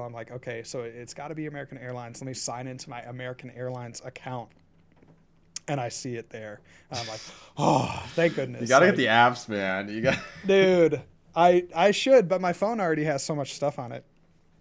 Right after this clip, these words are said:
Speaker 2: But the apps, ha-, you get the mobile tickets, too.
Speaker 1: I know. I, what I usually do with those is I'll, like, clear off enough space on my phone and then download that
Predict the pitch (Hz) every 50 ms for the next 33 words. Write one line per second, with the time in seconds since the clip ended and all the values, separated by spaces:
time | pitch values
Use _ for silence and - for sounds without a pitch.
0 | _ _ _ 131 135 135 143 135 139 170 190 190 - 175 139 - 151 143 147 151
1 | 151 151 131 127 135 135 139 131 - 143 147 - 127 95 - - - - 147 135
2 | 120 95 - 107 107 - _ _ _ _ _ _ _ _ _ _ _ _ _ _
3 | _ - - - 165 175 170 160 156 156 156 143 165 190 214 233 - 175 185 233
4 | 262 240 208 196 226 226 - 240 247 202 147 147 156 185 190 - 220 233 262 269
5 | - - _ _ - _ _ _ _ _ _ _ _ _ _ _ _ _ _ _
6 | _ _ _ _ _ _ - 170 170 180 180 175 170 165 165 156 156 - - 151
7 | 147 160 170 170 165 - 165 156 143 - - - 127 131 - 156 151 143 127 -
8 | 135 127 131 139 151 156 - - 147 139 131 127 117 127 127 135 139 139 135 127
9 | 120 117 120 117 123 131 139 -